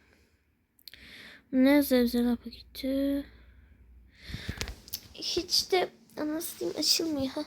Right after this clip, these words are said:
açıldı. Böyle. Bu da şu an benim ikinci boş bulunduğum bir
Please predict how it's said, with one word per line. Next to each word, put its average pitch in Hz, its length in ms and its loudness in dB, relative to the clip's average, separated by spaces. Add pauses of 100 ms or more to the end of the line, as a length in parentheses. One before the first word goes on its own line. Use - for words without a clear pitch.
(120)
açıldı. 254 440 -2 (2750)
Böyle. 277 480 2 (760)
Bu 302 120 2
da 330 80 6
şu 320 140 4
an 294 120 6
benim 339 220 6
ikinci 285 640 2
boş 247 480 2 (260)
bulunduğum 233 640 -2
bir 226 360 -12